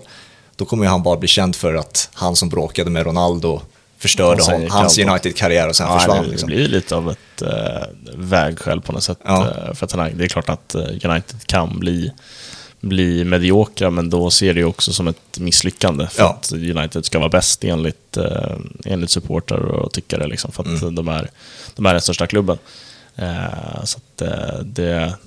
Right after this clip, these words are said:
Speaker 2: det är klart att Ten Hag går ut som vinnare
Speaker 1: Just
Speaker 2: just
Speaker 1: nu
Speaker 2: den,
Speaker 1: är det.
Speaker 2: just nu.
Speaker 1: Mm.
Speaker 2: Eh, sen handlar ju resultaten om, om man är en vinnare om,
Speaker 1: Mm.
Speaker 2: om ett par år, liksom.
Speaker 1: Ja.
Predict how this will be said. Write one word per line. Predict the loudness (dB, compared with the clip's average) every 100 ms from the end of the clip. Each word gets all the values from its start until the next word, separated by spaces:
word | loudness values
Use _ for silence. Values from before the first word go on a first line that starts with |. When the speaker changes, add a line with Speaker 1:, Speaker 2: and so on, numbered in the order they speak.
| _
Speaker 2:
det | -2
är |
klart | 2 2
att | 0 -2
Ten | 0
Hag | 4 2 4
går | 2 2
ut | 0
som | 0
vinnare | 0 0 0 0 -2 -6 -4
Speaker 1:
Just | 4 6
Speaker 2:
just | 10 10
Speaker 1:
nu |
Speaker 2:
den, | 10 6
Speaker 1:
är |
det. | 6
Speaker 2:
just | 4
nu. | 6 4 4 -2
Speaker 1:
Mm. | -4 -2 -4 -4 -4
Speaker 2:
Eh, |
sen | -2 -2 -2 -6 -6
handlar | -2 0 0
ju | 0
resultaten | -2 -2 -2 -2 -4
om, | -4 -6 -10 -14 -18 _
om | -8 -2
man | 0
är | 0
en | 0
vinnare | -2 -2 -4 -8 -12
om, | 2 4
Speaker 1:
Mm. | 4 0
Speaker 2:
om | 0
ett | 2 4
par | 2
år, | 2
liksom. | -2 -10 -16 4
Speaker 1:
Ja. | 6 6